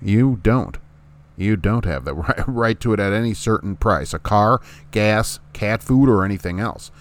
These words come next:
So that's the beauty of the free enterprise system. And I know somebody's gonna write to me, "Well, Mark, because of these seven factors is why gasoline costs so much more." I get it. You still don't have a right to it. Regardless of any of that, you d-,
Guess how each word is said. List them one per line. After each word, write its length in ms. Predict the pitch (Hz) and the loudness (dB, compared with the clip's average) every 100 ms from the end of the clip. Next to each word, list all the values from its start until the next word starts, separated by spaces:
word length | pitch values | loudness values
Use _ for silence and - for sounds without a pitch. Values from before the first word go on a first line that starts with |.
| - - - | -20 -20 -20
So 240 | - 104 95 | -4 -2 0
that's 360 | 101 120 - | 0 0 -2
the 140 | 113 92 | -6 -2
beauty 500 | 117 151 104 98 - | 2 2 2 -2 0
of 340 | 107 101 95 | 2 2 0
the 80 | 98 | -4
free 340 | - 104 98 | -2 2 4
enterprise 440 | 110 104 92 73 - | 4 2 0 -2 -4
system. 340 | 87 - 123 | -6 -2 0
And 100 | 151 | 2
I 120 | 175 | 2
know 180 | 160 117 | 4 4
somebody's 300 | - 135 127 | 4 6 6
gonna 140 | 107 | 6
write 220 | 90 98 - | 6 4 2
to 80 | 85 | -4
me, 80 | |
"Well, 220 | 80 95 90 | -4 -2 0
Mark, 320 | 90 87 - | 0 0 -4
because 300 | 90 117 104 | -8 -6 -6
of 100 | 87 | -4
these 140 | 85 | -4
seven 340 | - 110 92 82 | 2 2 2 0
factors 520 | 90 110 - 71 78 | 0 0 -2 -4 -2
is 120 | 78 | 0
why 140 | 82 | 0
gasoline 460 | 78 87 98 87 80 | 0 -2 -2 -6 -6
costs 260 | 87 85 - | -4 -4 -6
so 60 | |
much 140 | 85 90 | -10 -10
more." 80 | - - - - | -14 -18 -16 -2
I 120 | 101 | 0
get 200 | 95 117 | 4 4
it. 140 | - - - - - | 2 -8 -20 -20 -4
You 120 | 104 | 0
still 240 | - - 143 | 2 4 6
don't 80 | |
have 100 | 127 | 6
a 40 | 113 | 4
right 360 | 90 87 90 | 4 4 2
to 180 | - 92 | -2 -4
it. 120 | - - - - - - - - - - | -4 -8 -8 -20 -20 -20 -20 -20 -20 -10
Regardless 480 | 113 104 110 127 - | 0 6 8 8 4
of 80 | 117 | 2
any 120 | 120 | 2
of 60 | 110 | 4
that, 220 | 107 - | 2 0
you 220 | 95 123 | 0 2
d-, 160 | 117 | 0